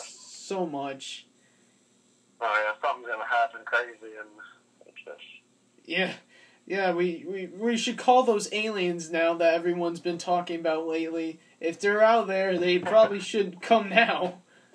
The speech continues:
Speaker 1: I think.
Speaker 2: Yeah.
Speaker 1: It is crazy out there.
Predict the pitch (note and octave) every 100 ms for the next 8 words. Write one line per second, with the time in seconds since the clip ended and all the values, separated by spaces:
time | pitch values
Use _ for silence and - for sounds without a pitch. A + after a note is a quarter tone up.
0 | _ _ - D#3+ E3 E3+ E3+ E3 E3 F3
1 | _ _ - C3+ C#3 - - - _ _
2 | _ _ _ F3 F3 - - - - -
3 | G3 F#3+ D3 - - D#3 D3 C#3+ C#3+ C#3
4 | C#3+ D3 C#3+ C#3+